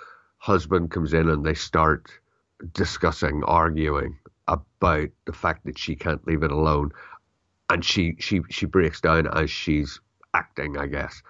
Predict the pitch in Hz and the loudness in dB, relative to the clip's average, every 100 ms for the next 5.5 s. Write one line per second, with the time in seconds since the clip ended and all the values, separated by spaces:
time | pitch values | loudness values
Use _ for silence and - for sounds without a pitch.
0 | - - - 73 73 - _ _ - 82 | -20 -12 -4 -2 -2 -10 _ _ -2 2
1 | 82 92 - 85 87 80 78 - 85 - | 4 4 2 0 0 2 -2 0 0 0
2 | 82 76 78 78 - 65 60 76 76 - | -2 -2 -2 -4 -4 -4 -2 0 -2 -2
3 | - - - 73 - 82 76 85 - - | -4 -4 -4 -4 -2 -4 -2 -4 -4 -2
4 | 78 82 80 78 73 80 82 76 80 92 | 2 4 6 4 2 2 2 2 4 4
5 | 82 80 85 71 | 2 0 0 0